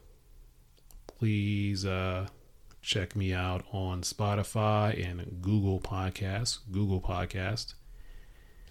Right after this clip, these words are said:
as well as Apple Pod-, Podcasts and Pandora, Amazon. And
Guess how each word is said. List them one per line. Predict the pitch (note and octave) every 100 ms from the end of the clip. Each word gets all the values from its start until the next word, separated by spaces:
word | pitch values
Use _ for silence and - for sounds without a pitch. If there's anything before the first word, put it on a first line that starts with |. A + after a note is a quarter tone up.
| - -
as | F#2+ F2
well | F2+ F#2 F#2 F#2+ -
as | F#2 F2+ F2+ F2+ - - - - - -
Apple | G2+ F#2+ G2 F#2
Pod-, | - F#2+ F#2 - - - -
Podcasts | G#2+ G2 F#2 G#2+ G2 F#2+ F#2+ F#2+
and | F2
Pandora, | - G2 F#2 F#2 F#2 F#2 F#2 F#2 F2+ - - -
Amazon. | F2+ F2 E2+ F2+ F2+ F#2 F#2 - - - - - - - -
And | D3 D#3+ D3+ C#3+ C#3